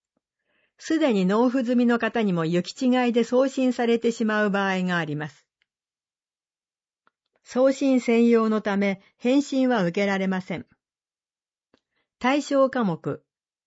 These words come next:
一、特別区民税、都民税、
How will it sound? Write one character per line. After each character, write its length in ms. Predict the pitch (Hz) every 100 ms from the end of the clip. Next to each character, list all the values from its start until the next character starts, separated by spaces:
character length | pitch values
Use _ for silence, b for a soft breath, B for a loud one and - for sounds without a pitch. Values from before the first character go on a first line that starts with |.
| _ _
一、 540 | - 190 190 233 233 _ _ _ _ -
特 280 | 214 190 294
別 260 | 294 294
区 160 | 262 269
民 260 | 269 262 196
税、 420 | 170 156 143 - -
都 140 | 196
民 300 | 202 277 233
税、 380 | 165 160 147 139